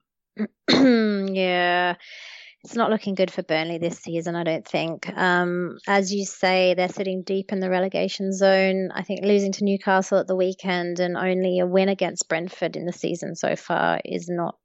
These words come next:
is not great, really, is it? Um, I think we were lucky to have our Spurs match against them postponed. Um, I don't know. I just have a feeling that maybe they might have snuck a win against <laughs> us in that one. Um, I think, you know, it was a snowy day, and if the match had have gone ahead,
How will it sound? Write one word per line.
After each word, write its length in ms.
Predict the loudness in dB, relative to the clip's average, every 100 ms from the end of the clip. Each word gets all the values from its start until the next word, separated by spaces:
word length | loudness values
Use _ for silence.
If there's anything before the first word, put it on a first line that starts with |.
| _ -12
is 140 | -8
not 160 | -8 -2
great, 320 | 0 2 0
really, 320 | -2 0 2
is 140 | 2 2
it? 220 | 2 0
Um, 560 | -2 0 0 0 0 -2 -6 -16 -16 -2
I 100 | 0
think 180 | 2 4
we 120 | 6
were 100 | 6
lucky 280 | 6 2 -4
to 120 | -8 -6
have 160 | -4
our 140 | -2 -4
Spurs 340 | -4 -4 -4
match 240 | -6 -6
against 280 | -6 -6 -4
them 100 | -6
postponed. 760 | -2 -2 0 0 2 2 0 -2 -6
Um, 540 | -2 0 0 -2 -4 0
I 80 | 4
don't 120 | 6
know. 60 | 6
I 180 | 4 2
just 140 | -2
have 120 | -6
a 60 | -8
feeling 400 | -8 -8 -6 -8
that 140 | -10
maybe 300 | -8 -8 -6
they 180 | -4 -4
might 260 | -4 -2 -2
have 200 | -4 -8 -20 -20 -20 -20 -20 -16
snuck 440 | -8 0 2 4
a 80 | 4
win 220 | 4 4
against 360 | 2 0 0 0
<laughs> 20 |
us 220 | 2 2 0
in 120 | -2
that 160 | -4 -4
one. 340 | -4 -4 -6 -6
Um, 280 | -4 -4
I 100 | -4
think, 440 | -6 -4 -4 -6 -10
you 100 | -8
know, 180 | -6 -4
it 180 | -4 -4
was 140 | -4 -4
a 60 |
snowy 380 | -4 0 4 4
day, 380 | 4 6 6 4
and 120 | 2
if 120 | -4
the 80 | -2
match 240 | 0 0 -2
had 120 | -4
have 120 | -4
gone 160 | -6 -6
ahead, 480 | -2 0 2 0